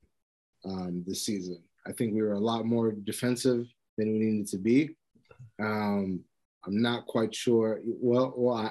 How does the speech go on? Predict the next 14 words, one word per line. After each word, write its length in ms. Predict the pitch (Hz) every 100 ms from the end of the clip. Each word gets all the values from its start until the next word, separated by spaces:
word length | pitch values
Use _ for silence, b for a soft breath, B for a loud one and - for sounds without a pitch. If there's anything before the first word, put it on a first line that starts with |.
| -
I 100 | 120
am 180 | 139 135
quite 240 | 117 101
sure. 180 | - 107
I 80 | 120
know 100 | 135
exactly 480 | 110 104 151 151 110
why 340 | 104 117 110 101
we 140 | 104 101
played 200 | 113 104
the 80 | 104
way 140 | 98
we 140 | 92 95
did. 220 | 127 143